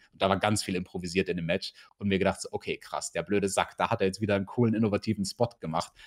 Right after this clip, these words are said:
das muss ich toppen." Und dann hat er meinen Spot gesehen und dann hat er sich gesagt, "Okay, egal, ich baue jetzt noch was Verrückteres auf und versuch seine Aktion zu toppen." Und das, obwohl wir eigentlich Tag-Team-Partner waren. Das war, das war so die Chemie, die wir miteinander haben. Und,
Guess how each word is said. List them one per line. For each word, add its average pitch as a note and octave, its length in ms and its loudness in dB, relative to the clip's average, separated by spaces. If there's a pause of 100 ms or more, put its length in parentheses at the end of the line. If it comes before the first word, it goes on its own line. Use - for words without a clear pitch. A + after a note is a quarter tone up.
(100)
das - 180 -6
muss G2 120 -2
ich F#2+ 120 -6
toppen." E2+ 440 -2
Und F#2+ 220 -2
dann F2+ 100 0
hat F2+ 140 -4
er F2+ 160 -2
meinen A#2+ 260 6
Spot - 200 -6
gesehen F#2+ 300 0
und F2+ 60 0
dann F2+ 100 0
hat F2+ 120 0
er A2+ 100 6
sich G2+ 140 -4
gesagt, E2+ 320 0 (240)
"Okay, F#2+ 420 2
egal, G2 300 4
ich F#2 100 -4
baue G#2+ 180 8
jetzt G2 140 2
noch G2 220 2
was F#2+ 100 -2
Verrückteres G2+ 460 -2
auf F2 240 -4
und F2 160 -6
versuch F#2 320 -4
seine C3+ 260 6
Aktion F2 320 -2
zu - 140 -16
toppen." - 340 -4 (200)
Und D#3 100 2
das, D#3 120 10
obwohl C3 200 8
wir A2 100 8
eigentlich G2+ 220 2
Tag-Team-Partner E2 560 -2
waren. D2+ 180 0 (520)
Das G#2+ 200 4
war, G#2 180 8
das G2 160 4
war G2+ 80 6
so G2+ 120 2
die G2 160 4
Chemie, G2+ 300 4
die G#2 120 2
wir G2+ 80 4
miteinander F#2+ 480 2
haben. F#2 380 2
Und, F#2+ 420 -2